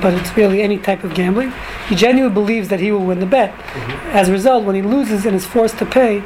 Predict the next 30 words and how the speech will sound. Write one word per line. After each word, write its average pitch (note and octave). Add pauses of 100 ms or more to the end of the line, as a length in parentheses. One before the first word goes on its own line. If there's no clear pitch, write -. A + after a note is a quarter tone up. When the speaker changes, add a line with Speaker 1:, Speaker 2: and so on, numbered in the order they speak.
(360)
Speaker 1:
he's F#3+
giving A#3
up G#3+
money G#3+
that F#3+
he G3
never G#3
intended F#3+
to E3+
part F#3
with. E3+ (840)
Okay, G3 (160)
so -
the F3
lack C4+
of A3
intention, G#3+ (640)
what -
the F#3+
good A3
Talmud G#3+
calls G3
gemirat F#3+
dat, G3
means G3+
in G#3+
any, C4 (480)
um, F3+
contractual G#3+
obligation, G3+